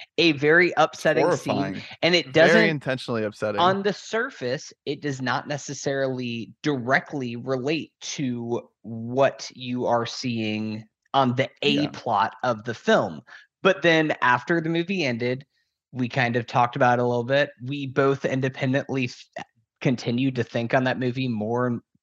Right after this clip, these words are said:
Speaker 1: more as time went on. And I, it's my favorite scene in the entire movie. Like, I think it is one of the most affecting sequences and, like, the most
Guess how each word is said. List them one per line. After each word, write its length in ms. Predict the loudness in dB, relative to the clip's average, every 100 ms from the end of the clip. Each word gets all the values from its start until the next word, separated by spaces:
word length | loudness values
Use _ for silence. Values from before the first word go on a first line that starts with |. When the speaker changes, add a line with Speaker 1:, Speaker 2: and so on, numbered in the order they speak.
| -8
Speaker 1:
more 520 | -4 -2 -2 -2 0
as 260 | 0 0
time 280 | -2 -2 -2
went 140 | -2 0
on. 380 | 2 2 -2 -10 _ _ _ _ _ 0
And 380 | 2 2 -4 -6 _ _ _ _ _ _
I, 120 | 0 2 -8 -18 _ _ _
it's 280 | 0 0 2
my 160 | 2 4
favorite 380 | 2 0 -2
scene 220 | -6 -6 -6
in 120 | -6
the 100 | -8
entire 320 | -4 -2 -2
movie. 400 | -6 -10 -12 -6
Like, 220 | 0 4
I 80 | 4
think 220 | 4 2
it 120 | 2 2
is 240 | 0 -4
one 240 | -2 0
of 100 | 0
the 60 | 0
most 280 | 0 0 -2
affecting 460 | -2 -4 -2 -6 -8
sequences 880 | -10 -8 -6 -2 2 4 2 -4 -4
and, 300 | -2 0 -4 -8 -10 2
like, 340 | 4 4 0 -14 -20 _ _ _ _
the 120 | 0
most 400 | 4 2 2 -8